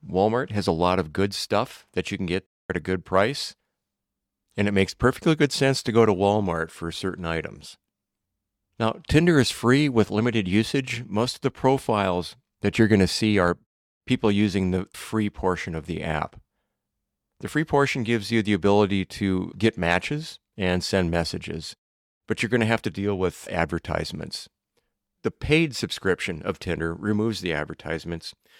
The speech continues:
In my opinion, the only real advantage to the paid part is it lets you see in advance who has already swiped right on you.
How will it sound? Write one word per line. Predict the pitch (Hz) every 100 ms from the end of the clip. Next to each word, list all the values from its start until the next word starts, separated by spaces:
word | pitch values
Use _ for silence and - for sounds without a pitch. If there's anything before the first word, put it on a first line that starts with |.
| _ -
In | - 113
my | 113 127
opinion, | 123 - 139 127
the | 110
only | 110 117
real | 95 110 113
advantage | 90 87 90 104 -
to | -
the | 87
paid | - 92 98
part | - 107 107
is | - 175
it | -
lets | 101 - - -
you | 202 101 95 -
see | - - 117 113
in | 104 95
advance | 87 78 85 85 85 -
who | - 104
has | 92 -
already | 87 85
swiped | 85 - 82 80
right | - 80 82
on | 85 73
you. | 78 76